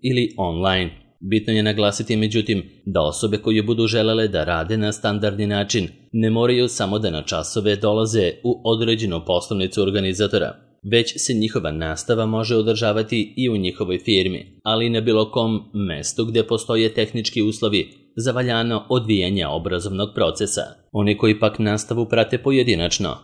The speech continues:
isto mogu da na klasične časove dolaze u najbližu poslovnicu navedene institucije, prema rasporedu koji budu dobili, a njihov izbor može biti i online nastava, koju će pratiti preko interneta, koristeći svoje kompjutere.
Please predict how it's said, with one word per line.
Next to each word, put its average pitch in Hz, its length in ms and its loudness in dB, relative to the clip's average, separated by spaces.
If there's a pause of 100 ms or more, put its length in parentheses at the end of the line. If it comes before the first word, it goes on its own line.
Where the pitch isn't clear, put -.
(200)
isto 131 240 -2
mogu 120 640 0
da 107 400 0
na 113 220 -2
klasične 110 560 -4
časove 110 460 0
dolaze 110 540 2
u 127 120 0
najbližu 113 680 0
poslovnicu 95 640 -2
navedene 92 500 0
institucije, 95 920 -2
prema 85 240 0
rasporedu 101 600 0
koji 107 160 2
budu 107 200 2
dobili, 101 400 4 (460)
a 101 80 -2
njihov 117 320 0
izbor 123 280 0
može 120 280 -2
biti 120 380 -2
i 113 220 -4
online 101 480 0
nastava, 87 520 -2 (240)
koju 117 240 0
će 127 180 0
pratiti 123 520 0
preko 117 240 0
interneta, 95 580 -2 (260)
koristeći 85 580 0
svoje 113 320 2
kompjutere. 104 680 2